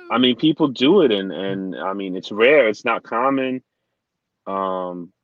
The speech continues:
but it's, I mean, it, it takes a special, it just shows how unique and different we all are, you know, because, uh, while that fascinates me, and I'm like, "I ca-, I don't know how you could do that"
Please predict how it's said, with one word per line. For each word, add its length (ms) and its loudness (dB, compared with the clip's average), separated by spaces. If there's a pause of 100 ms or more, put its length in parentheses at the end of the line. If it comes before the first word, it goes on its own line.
(200)
but 240 -2
it's, 480 -10 (800)
I 100 -14
mean, 260 -12
it, 280 -14
it 120 -10
takes 300 0
a 60 -2
special, 680 0 (400)
it 80 -10
just 160 -2
shows 220 4
how 60 6
unique 340 -4
and 160 -8
different 360 -8
we 140 -6
all 240 -6
are, 240 -10
you 120 -14
know, 200 -10
because, 420 -8 (1200)
uh, 140 -2 (120)
while 280 4
that 200 6
fascinates 600 -2
me, 200 -6
and 100 -8
I'm 140 -8
like, 240 -10
"I 180 -8
ca-, 160 -20
I 140 -8
don't 180 -6
know 80 -6
how 80 -6
you 100 -8
could 160 -18
do 220 -2
that" 320 0